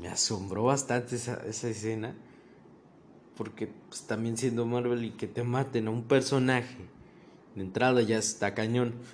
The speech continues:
y todavía que lo hagan al mero inicio de la película sí me hizo pensar ¿En qué más tiene esta película? O sea, si técnicamente sí empezaron. Técnicamente lo que hicieron los hermanos Russo en esos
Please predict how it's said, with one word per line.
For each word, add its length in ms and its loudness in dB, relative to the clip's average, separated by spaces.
y 80 -10
todavía 680 6
que 100 0
lo 100 8
hagan 280 6
al 200 0
mero 500 10
inicio 440 6
de 60 12
la 180 6
película 600 4
sí 180 2
me 120 6
hizo 300 2
pensar 420 4
¿En 260 -2
qué 380 6
más 560 4
tiene 260 8
esta 220 2
película? 500 2
O 20 4
sea, 140 4
si 160 -10
técnicamente 680 6
sí 120 4
empezaron. 680 6
Técnicamente 1040 6
lo 220 4
que 80 -2
hicieron 400 6
los 160 4
hermanos 400 4
Russo 500 0
en 160 2
esos 460 4